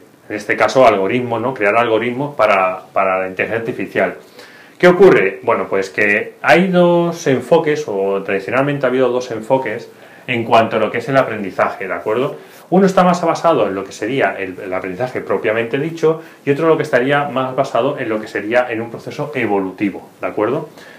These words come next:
Hay que tener en cuenta que la diferencia entre uno y otro es que uno, el aprendizaje se produce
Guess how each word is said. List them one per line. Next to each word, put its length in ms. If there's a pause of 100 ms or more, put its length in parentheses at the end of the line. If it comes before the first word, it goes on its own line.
(120)
Hay 80
que 80
tener 180
en 140
cuenta 340
que 320
la 80
diferencia 400
entre 200
uno 80
y 60
otro 420
es 140
que 220
uno, 380
el 120
aprendizaje 560
se 160
produce 460